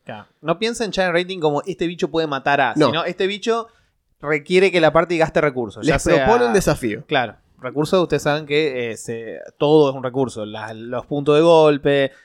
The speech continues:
Speaker 1: los usos de la magia, los objetos,
Speaker 2: Exacto.
Speaker 1: las, el uso de las habilidades, bla, bla, bla.
Speaker 2: Esto, eh, obviamente, esto acá del time to kill, etcétera, eh, tiempo para matar, digamos, considera que todos pegan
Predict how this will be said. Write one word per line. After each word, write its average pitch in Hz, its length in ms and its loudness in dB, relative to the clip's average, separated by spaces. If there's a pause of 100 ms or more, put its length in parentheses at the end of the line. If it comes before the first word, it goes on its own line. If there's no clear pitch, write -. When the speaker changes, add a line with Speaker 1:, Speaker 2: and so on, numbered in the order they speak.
Speaker 1:
los 127 180 -4
usos 139 260 0
de 139 60 2
la 151 120 2
magia, 151 500 2
los 135 120 2
objetos, 139 920 2 (100)
Speaker 2:
Exacto. 143 260 -6
Speaker 1:
las, 139 160 -2
el 139 340 2
uso 143 180 2
de 143 60 4
las 139 80 0
habilidades, 127 600 0
bla, 110 140 -4
bla, 107 140 -2
bla. 90 160 -8 (240)
Speaker 2:
Esto, 247 400 0
eh, 175 100 -8
obviamente, 202 400 0
esto 185 140 -2
acá 185 120 2
del 175 100 2
time 170 160 2
to 160 140 0
kill, 160 280 2
etcétera, 160 640 2 (120)
eh, 127 580 -4 (520)
tiempo 147 280 2
para 131 160 4
matar, 143 340 4
digamos, 147 440 2 (420)
considera 262 460 2
que 208 120 -2
todos 202 300 4
pegan 180 360 0